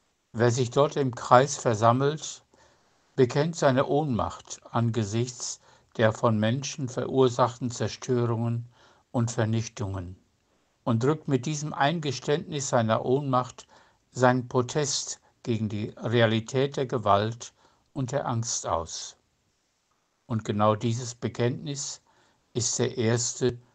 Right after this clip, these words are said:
Schritt zum Handeln. Das Schweigen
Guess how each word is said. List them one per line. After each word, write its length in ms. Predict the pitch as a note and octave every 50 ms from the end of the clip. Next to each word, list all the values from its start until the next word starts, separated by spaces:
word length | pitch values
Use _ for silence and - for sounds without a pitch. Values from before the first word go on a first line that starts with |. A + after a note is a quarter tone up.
| _ _ _ _ -
Schritt 420 | - - - A2 G#2 - - - - -
zum 360 | - - - C#3+ C#3 A#2 G#2
Handeln. 360 | G#2+ G#2+ G2 F2+ - E2+ E2 E2 - _ _ _ _ _ _ _ _ _ _ _ _ _ _ _ _ _ _ _ _ _ _
Das 180 | - - A2 -
Schweigen 580 | - - A2+ G#2+ A2 A#2 A#2 A#2+ D3+ D3+ D3+